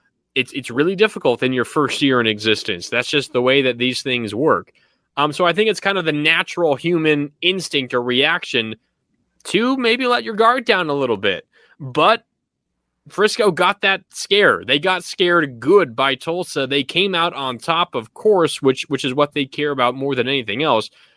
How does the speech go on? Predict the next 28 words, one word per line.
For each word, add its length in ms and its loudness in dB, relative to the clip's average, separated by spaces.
But 260 2
I'm 280 0
sure 640 4
that 560 -2
Billy 260 4
Back 400 0
and, 200 0
and 120 -8
the 80 2
rest 300 -2
of 60 -2
the 100 0
Frisco 480 -2
coaching 440 0
staff 640 -2
is 180 -4
preaching 680 -4
to 240 -2
the, 120 0
his 220 -2
guys, 440 0
to 80 -6
their 140 -4
guys 300 0
this 200 -4
week, 180 -2
like, 180 -2
"Hey, 360 0